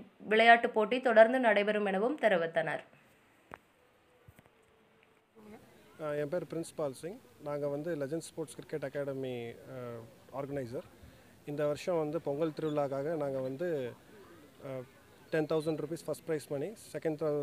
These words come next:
Speaker 2: செகண்ட் பிரைஸ் ஃபைவ் தௌசண்ட், தேர்ட் பிரைஸ் டூ தௌசண்ட் ஃபைவ் ஹண்ட்ரட் ருப்பீஸ் வச்சு டோர்னமெண்ட் கண்டக்ட் பண்ணோம். இந்த பொங்கல் திருவிழால நாங்க மொ-, ரொம்ப நல்லாவே கண்-, டோர்னமெண்ட்டை கண்டக்ட் பண்ணி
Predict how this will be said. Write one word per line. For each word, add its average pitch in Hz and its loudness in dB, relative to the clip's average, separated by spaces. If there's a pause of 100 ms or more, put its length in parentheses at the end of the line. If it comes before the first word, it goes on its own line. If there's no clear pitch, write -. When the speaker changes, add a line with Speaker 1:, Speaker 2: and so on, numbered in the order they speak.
Speaker 2:
செகண்ட் 156 -6
பிரைஸ் 151 -6
ஃபைவ் 143 -4
தௌசண்ட், 147 -4 (120)
தேர்ட் 156 -4
பிரைஸ் 156 -4
டூ 160 -8
தௌசண்ட் 147 -6
ஃபைவ் 143 -4
ஹண்ட்ரட் 135 -6
ருப்பீஸ் 143 -10
வச்சு 214 -12
டோர்னமெண்ட் 143 -4
கண்டக்ட் 123 -8
பண்ணோம். 123 -8 (480)
இந்த 151 -4
பொங்கல் 151 -4
திருவிழால 151 0
நாங்க 135 -4
மொ-, 143 -10
ரொம்ப 147 -2
நல்லாவே 143 -2 (100)
கண்-, 131 -8 (380)
டோர்னமெண்ட்டை 143 -2
கண்டக்ட் 135 -4
பண்ணி 143 -2